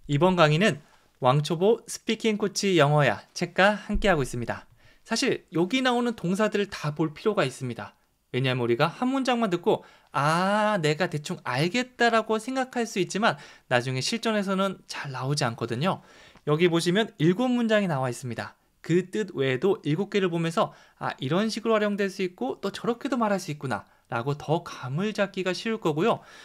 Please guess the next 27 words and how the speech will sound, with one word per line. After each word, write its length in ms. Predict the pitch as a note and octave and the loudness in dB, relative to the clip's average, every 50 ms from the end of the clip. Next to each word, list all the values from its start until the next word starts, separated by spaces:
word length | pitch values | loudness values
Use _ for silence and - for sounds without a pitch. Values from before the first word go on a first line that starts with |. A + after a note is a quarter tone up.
| - - - _ | -20 -20 -8 _
여기서 240 | - E3+ E3 F3 F#3 | -2 -2 0 0 -2
한국어를 520 | F#3+ - B3+ C4 C4+ C4 C4+ C4+ C4 B3+ A3+ | -2 -2 -4 -4 -4 -2 -2 -2 0 0 0
보면서 300 | A#3 A3 G#3+ G#3 A3 G3+ | -2 -2 -2 -2 -4 -6
다시 360 | - - C#3 B2+ - - G3+ | -6 -6 -8 -6 -4 0 2
얘기해 360 | F3+ D#3+ D3+ D3+ D#3+ D3+ D3+ | 2 2 0 0 -2 -2 -2
보기도 340 | D3 C#3 A#2+ B2 A#2+ - G#2+ | -2 -4 -6 -6 -4 -2 -2
하고 380 | G#2 G2+ - C#3+ F#3+ A#3 A#3 - - - - - _ _ _ | -2 0 0 0 0 0 -2 -4 -10 -20 -20 -20 _ _ _
대화 300 | - - C3+ D3 F3+ G3+ | -4 2 4 6 6 6
상황을 360 | G3+ G3+ A3 G#3+ G#3 G3+ G3 G3+ | 4 4 2 2 4 2 0 -2
통해서 420 | F#3 F3+ E3+ E3 G#3 G#3+ G#3 - G3 | -2 -4 -2 -2 -2 -2 -4 -4 -4
실전처럼 760 | - - C#4 C4 B3+ - B3+ B3 A#3 - A3 G#3+ G#3 F#3 - | -6 -6 -6 -4 -2 -4 -4 -4 -4 -4 -2 -2 -4 -4 -6
말하기도 600 | - A#2+ A#2+ B2+ C3+ - - - D3+ F#3 G#3+ G#3 - _ | -10 -8 -6 -6 -8 -8 -6 -4 -4 -4 -4 -6 -10 _
할 160 | - - F#3+ | -4 -4 -4
수 120 | F#3 - C#3+ | -2 -4 -6
있을 220 | C3 - C#3 B2+ | -4 -4 -6 -4
겁니다. 400 | - B2+ A2 G#2 G2+ G#2 G2 - _ _ _ _ _ _ _ | -4 -6 -6 -6 -8 -12 -14 -14 _ _ _ _ _ _ _
네, 120 | A#2 A#2 G#2+ | -10 -10 -4
그래서 420 | - A#2 A2 G#2+ C3 C3+ A#2+ - - - - - - - - - - | -2 -2 0 0 0 -2 -2 -4 -8 -16 -16 -16 -16 -18 -20 -18 -12
그냥 500 | - C3 B2 B2+ B2 A#2+ A#2+ B2 - - - | -6 -2 2 4 4 4 2 0 -4 -12 -14
강의만 500 | - - D3 D3 D#3+ E3+ E3+ F3 E3+ D#3 | -8 -2 0 2 2 4 2 2 2 0
보고 180 | E3 D3+ D#3 | 0 0 0
지나치는 460 | D3+ - D3+ D3 D3 D3 - D3+ C#3+ | 0 2 2 2 2 2 0 -2 -2
것보다 360 | C3+ C3+ A#2+ - D3+ G3+ E3 C#3+ | -2 -2 -2 0 0 0 0 0
저는 280 | - C3+ C3+ C3 C3 | -2 -4 -4 -4 -6
책으로 440 | - - - B3 B3 B3+ A#3+ A#3+ A3+ | -6 -6 -6 -4 -4 -2 -2 0 -2
함께하는 540 | A3+ - B3+ B3+ A#3+ - A#3+ A3+ G#3+ G3+ F#3+ | -2 -4 -10 -12 -6 0 2 2 2 2 2
걸 180 | G#3+ A#3 B3 | 0 -2 -2